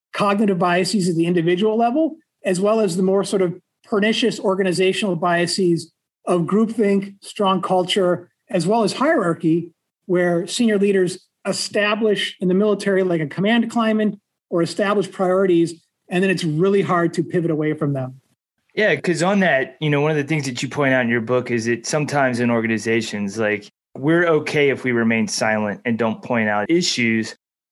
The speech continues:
Speaker 2: but it's usually the, the guys that are constantly saying, "Hey, like, this is wrong, like, maybe you should change this," are actually at risk for retribution within the organization.
Speaker 1: Yeah, senior leaders, every senior leader says, "I want my people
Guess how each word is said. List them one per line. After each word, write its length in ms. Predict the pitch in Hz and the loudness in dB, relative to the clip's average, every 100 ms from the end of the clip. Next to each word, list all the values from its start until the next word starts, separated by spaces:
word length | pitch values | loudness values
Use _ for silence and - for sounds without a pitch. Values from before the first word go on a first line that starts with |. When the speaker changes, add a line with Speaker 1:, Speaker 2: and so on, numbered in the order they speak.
| _ | _
Speaker 2:
but 100 | 139 | -2
it's 180 | 139 - | -2 0
usually 280 | 247 190 151 | 0 2 2
the, 220 | 143 - | 0 0
the 120 | 139 | -2
guys 360 | 127 143 135 123 | 2 2 2 0
that 100 | 127 | -2
are 100 | 120 | -2
constantly 520 | - 127 120 - 123 | -2 -2 -2 -2 -2
saying, 340 | 117 120 107 | -2 -2 -2
"Hey, 460 | 101 123 117 107 95 _ _ _ | -2 0 0 0 -6 _ _ _
like, 200 | 113 113 | -6 -2
this 220 | 139 - | -4 -2
is 160 | 131 120 | -4 0
wrong, 540 | 127 120 120 117 113 113 | 0 2 0 -2 -4 -2
like, 220 | 123 123 | -2 0
maybe 220 | 135 127 | -2 0
you 120 | 127 | -2
should 180 | 127 110 | -4 -4
change 320 | 127 123 113 | -2 0 0
this," 360 | 120 113 - - _ _ - | 0 0 -4 -10 _ _ -2
are 160 | 143 143 | 0 2
actually 680 | 151 151 160 147 123 120 - | 0 0 0 2 2 0 0
at 240 | 143 131 | 0 0
risk 580 | 117 131 107 - - - _ _ - | 0 0 0 -2 -6 -12 _ _ -6
for 100 | 123 | 0
retribution 640 | 127 123 110 117 117 101 107 | 0 -2 -2 -2 -2 -2 -4
within 240 | 101 117 | -2 -2
the 80 | 107 | 0
organization. 640 | 104 101 104 107 - - _ _ _ _ _ _ _ _ - | -2 -4 -4 -4 -6 -14 _ _ _ _ _ _ _ _ -2
Speaker 1:
Yeah, 300 | 196 185 156 | 0 0 -2
senior 360 | - 254 277 | 0 2 2
leaders, 340 | 240 247 208 - | 2 2 0 0
every 240 | 202 269 | 0 0
senior 220 | - 233 | 0 0
leader 160 | 208 208 | 2 0
says, 240 | 208 180 | -2 -4
"I 160 | 180 170 | -2 -2
want 200 | 214 220 | -2 0
my 100 | 196 | -2
people 560 | 196 196 202 180 175 | 0 -2 0 0 -2